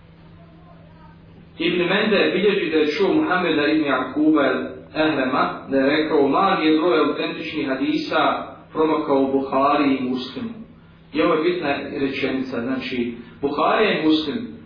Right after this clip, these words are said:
nisu u svojim sahihima sakupili sve vjerodostojne hadise.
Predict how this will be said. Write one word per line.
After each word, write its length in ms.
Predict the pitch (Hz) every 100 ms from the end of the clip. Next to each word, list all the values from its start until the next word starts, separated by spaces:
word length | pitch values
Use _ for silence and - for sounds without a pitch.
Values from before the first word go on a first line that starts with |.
| - -
nisu 800 | - 190 240 247 233 117 113 - - - - -
u 120 | 151
svojim 360 | 135 180 214 196
sahihima 680 | 180 175 151 143 139 131 123
sakupili 800 | - 185 - 220 - 190 170 151
sve 300 | - 220 -
vjerodostojne 680 | 151 139 135 135 135 117
hadise. 500 | 117 113 - - -